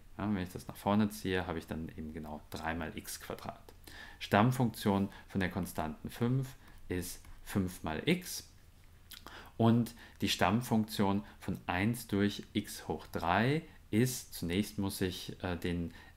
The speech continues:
Exponenten um eins erhöhen, x hoch minus drei wird zu x hoch minus zwei. Also dann habe ich, äh, da stehen, äh, eins durch x Quadrat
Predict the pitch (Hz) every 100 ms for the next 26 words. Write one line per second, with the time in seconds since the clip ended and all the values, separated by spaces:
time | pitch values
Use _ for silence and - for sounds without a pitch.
0 | - 110 - - 95 92 95 87 82 -
1 | 87 90 - 104 101 117 123 120 - -
2 | 85 101 107 123 110 - 95 92 92 -
3 | - - 87 - - - - - 98 -
4 | 87 78 98 95 85 - - - 85 95
5 | 131 143 - - - - - - - -
6 | - - - - - - 95 90 92 90
7 | 90 90 92 - - - 92 87 87 85
8 | - 87 87 87 85 - - - - -
9 | 87 85 - - 90 95 98 - 87 85
10 | - - - - - - - 82 80 82
11 | 90 107